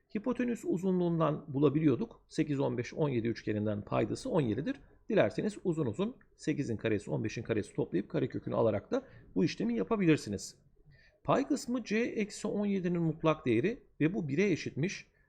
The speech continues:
İçler dışlar çarpımı yaptığımda C eksi on yedinin mutlak değeri eşittir on yedi. Buradan arkadaşlar cevabın on yedi olması mutlak değerin içinin on yedi ya da eksi on yedi olmasıyla mümkün. E, buradan eksi on yedi olursa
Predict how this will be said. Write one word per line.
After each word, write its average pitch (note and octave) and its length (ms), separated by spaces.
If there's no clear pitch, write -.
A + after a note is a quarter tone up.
İçler G3 420
dışlar G3 360
çarpımı A#2+ 420
yaptığımda A#2+ 840
C C3+ 140
eksi F3+ 440
on D#3+ 100
yedinin B2 280
mutlak A#2 440
değeri G2+ 300
eşittir D3 500
on F3 140
yedi. F#2+ 320
Buradan E3 260
arkadaşlar F#3 540
cevabın D#3+ 460
on F3+ 200
yedi C3+ 220
olması C#3+ 640
mutlak A#2+ 420
değerin E3+ 260
içinin C#3+ 500
on E3 180
yedi D3 420
ya A2+ 280
da A3+ 200
eksi F#3 320
on E3+ 260
yedi A#2+ 220
olmasıyla G2+ 640
mümkün. F3 500
E, A#2+ 180
buradan F#3+ 380
eksi C#3 320
on B3+ 80
yedi G#3+ 200
olursa D#3+ 600